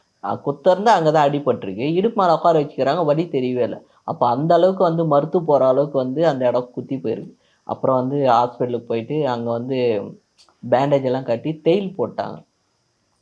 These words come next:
தையல் போட்டோடனே பேண்டேஜ் கட்டினோடனே அப்ப ஸ்டார்டிங் ஆனது வந்து நடக்கிற விஷயத்துல வந்து ஒழுங்கா நடக்க முடியாது. ஏன்னா பேண்டேஜ் சுத்திட்டாங்க, எப்படி நடக்க முடியும்? ஒரு மாதிரியா தான் நடக்க முடியும். அப்ப வந்து அவன் நடக்கும்போது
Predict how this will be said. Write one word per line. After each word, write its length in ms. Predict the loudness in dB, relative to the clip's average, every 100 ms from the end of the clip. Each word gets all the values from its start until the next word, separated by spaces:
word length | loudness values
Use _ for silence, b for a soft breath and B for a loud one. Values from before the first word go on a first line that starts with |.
| _ _ b _
தையல் 280 | 0 0 2
போட்டோடனே 320 | 0 0 -4
பேண்டேஜ் 340 | 0 0 -2 -2
கட்டினோடனே 480 | -4 -4 -6 -4 -4 -4 -6 -6
அப்ப 400 | -8 -10 -6 -2 -2
ஸ்டார்டிங் 480 | 0 0 0 -2
ஆனது 260 | -6 -6 -6 -6
வந்து 220 | -4 -6 -6
நடக்கிற 420 | -4 -4 -4 -2 -4
விஷயத்துல 420 | -4 -10 -8 -6
வந்து 240 | -6 -8 -10 -14 b b _
ஒழுங்கா 340 | 2 2 2 0
நடக்க 280 | 0 -2 -4
முடியாது. 320 | -6 -6 -6
ஏன்னா 200 | -6 -2 0 2
பேண்டேஜ் 420 | 2 2 2 0 -2
சுத்திட்டாங்க, 600 | -14 -18 -8 -8 -8 -8 -6 -2
எப்படி 260 | -2 -2 -2
நடக்க 260 | -2 -2
முடியும்? 320 | -6 -6 -8 -8 b
ஒரு 180 | -2 0
மாதிரியா 480 | 2 2 4 4 2
தான் 220 | 2 0
நடக்க 200 | -2 -2
முடியும். 360 | -6 -10 -8 -10
அப்ப 200 | -6 -4 -2
வந்து 180 | 0 2
அவன் 240 | 2 0
நடக்கும்போது 500 | -2 -2 0 -2 0